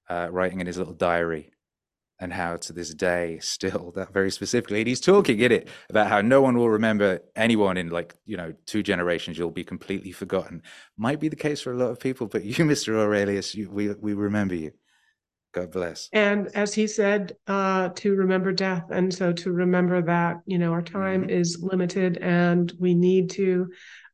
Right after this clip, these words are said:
Speaker 2: uh, use it productively. And so, um, with that limited time,
Speaker 1: Well, he actually
Speaker 2: um,
Speaker 1: said, one thing he said was, "If you do not use it to free yourself,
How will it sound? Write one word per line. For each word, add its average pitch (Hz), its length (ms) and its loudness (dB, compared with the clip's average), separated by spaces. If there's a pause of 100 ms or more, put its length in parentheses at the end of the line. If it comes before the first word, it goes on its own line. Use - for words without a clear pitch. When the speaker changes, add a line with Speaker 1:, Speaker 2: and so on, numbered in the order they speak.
Speaker 2:
uh, 180 300 2 (100)
use 190 280 4
it - 160 -4
productively. 170 880 -4 (380)
And 170 340 4
so, 165 560 0
um, 160 560 -2
with 190 220 2 (160)
that 185 280 2
limited 190 400 4
time, 190 400 2
Speaker 1:
Well, 175 140 6
he 160 100 8
actually 185 280 6
Speaker 2:
um, 147 40 6
Speaker 1:
said, 143 180 4
one 175 220 6
thing 185 180 2
he 135 120 0
said 156 240 0
was, 120 160 -2
"If 131 180 -2
you 139 80 0
do 127 160 -2
not 160 160 0
use 120 240 2
it 120 120 -2
to - 100 -6
free 160 320 2
yourself, 95 720 -6